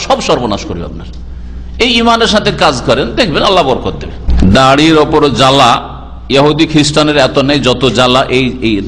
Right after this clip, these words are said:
এই, এদের আছে, যাদের কথা বলছেন। আল্লাহ এদের শার থেকে মুসলিম উম্মতের হেফাজত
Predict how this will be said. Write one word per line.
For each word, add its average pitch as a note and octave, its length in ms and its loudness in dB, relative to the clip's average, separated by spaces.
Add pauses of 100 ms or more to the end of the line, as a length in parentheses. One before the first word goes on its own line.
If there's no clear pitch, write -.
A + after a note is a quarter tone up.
এই, A#2+ 300 0
এদের B2+ 200 2
আছে, A#2 220 0
যাদের A2 280 0
কথা G#2 240 -2
বলছেন। D#2+ 320 -6 (100)
আল্লাহ A2 220 2
এদের A2+ 200 0
শার - 260 2
থেকে - 400 -4 (280)
মুসলিম C3+ 300 2
উম্মতের A#2 340 0
হেফাজত F2 340 -2